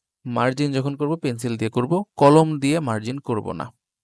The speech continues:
ওকে? কলম দিয়ে মার্জিন করব না। মার্জিনটা আমরা এরকম একটা স্টাইলে করব। ওকে? অনেকে অনেক স্টাইলে করে, যে অনেকে এইভাবে করে, ঠিক আছে? অনেকে আবার এইভাবে করে, ঠিক আছে? এত স্টাইলের দরকার নেই,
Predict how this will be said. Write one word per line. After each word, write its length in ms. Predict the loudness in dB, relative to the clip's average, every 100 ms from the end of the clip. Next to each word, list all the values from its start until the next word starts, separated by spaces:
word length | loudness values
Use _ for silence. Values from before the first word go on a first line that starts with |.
| _ _ _ _ _ -8
ওকে? 200 | -4 -4
কলম 340 | 0 0 0
দিয়ে 100 | -4
মার্জিন 300 | -4 -6 -6
করব 260 | -6 -6 -4
না। 120 | -4
মার্জিনটা 480 | -4 -4 -2 -4 -4
আমরা 160 | -4 -4
এরকম 340 | -2 -2 -4
একটা 160 | -6 -6
স্টাইলে 300 | -4 -4 -2
করব। 340 | -4 -2 -4 -6 _ -20 _ _ _ _ _
ওকে? 180 | -12 -6
অনেকে 360 | -2 0 0 -2
অনেক 280 | -2 -4 -4
স্টাইলে 280 | -6 -4
করে, 480 | -2 -2 -2 -6 -12 -14
যে 120 | -10
অনেকে 260 | -8 -6 -6
এইভাবে 300 | -2 -2 0
করে, 380 | -2 -2 -6 -10 _ _ _ _ _ -10
ঠিক 120 | -8
আছে? 180 | -6 -4
অনেকে 340 | -2 -2 -2
আবার 180 | -4 -2
এইভাবে 400 | 0 0 0 -2
করে, 420 | -4 -6 -6 -10 -14 _ -20 _ -10
ঠিক 140 | -6
আছে? 140 | -4
এত 220 | -4 -4 -4
স্টাইলের 400 | -4 -4 -2 2
দরকার 280 | 0 0
নেই, 200 | -6 -10